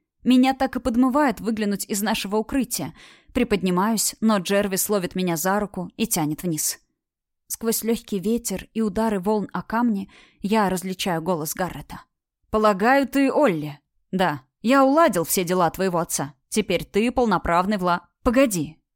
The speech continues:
перебивает собеседника Гаррет. «Кто ты вообще такой?»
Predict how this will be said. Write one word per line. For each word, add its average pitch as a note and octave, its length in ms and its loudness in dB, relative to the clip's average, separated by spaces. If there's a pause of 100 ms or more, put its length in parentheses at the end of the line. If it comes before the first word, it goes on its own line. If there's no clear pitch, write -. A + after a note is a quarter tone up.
перебивает G3+ 520 2
собеседника F3+ 680 -2
Гаррет. D#3+ 460 -8 (100)
«Кто - 280 -4
ты C#4+ 160 -2
вообще C#4 300 2
такой?» - 500 -6